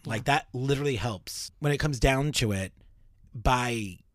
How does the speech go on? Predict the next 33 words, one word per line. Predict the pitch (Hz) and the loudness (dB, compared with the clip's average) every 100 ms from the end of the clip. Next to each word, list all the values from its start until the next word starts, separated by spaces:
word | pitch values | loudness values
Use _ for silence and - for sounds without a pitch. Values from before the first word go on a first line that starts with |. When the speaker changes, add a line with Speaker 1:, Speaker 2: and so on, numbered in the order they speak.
| _ _ - _ - | _ _ -20 _ -10
Speaker 2:
subscribing | - - 147 139 147 | -6 0 2 4 2
to | - | 2
the | |
Patreon | 123 131 127 107 95 98 101 | 4 4 4 -4 -4 -4 -4
and | |
giving | 117 113 107 | -2 -2 -4
us | |
a | 101 | -8
small | - 113 107 | -4 -2 0
monthly | 107 101 104 | -2 -4 -6
donation, | 101 95 101 - 151 147 - - - - | -6 -6 -6 -2 -2 -2 -6 -20 -20 -2
it | 147 139 131 - | 6 6 4 0
allows | 131 127 123 - - | 2 4 2 0 -2
us | 147 127 - | 0 0 -4
to | - - 123 113 - 110 | -6 -4 -2 -4 -4 2
give | 139 123 | 2 4
you | 131 | 0
more | 127 117 110 104 98 - - | 0 -2 -2 -2 -4 -10 -18
free | - 147 110 | -2 2 2
material. | 101 147 131 80 - - _ - - | 2 2 2 0 -12 -20 _ -20 -10
Speaker 1:
Right. | 110 _ - | -10 _ -6
Speaker 2:
You | 123 | -2
know | |
what | |
I | 113 | 0
mean? | 110 | 0
I | 110 | 0
think | 117 | 0
that's | 120 - | 0 0
the | |
cool | - 123 | -4 -4
thing | - 110 | -2 -4
about | 110 101 90 | -2 -4 -8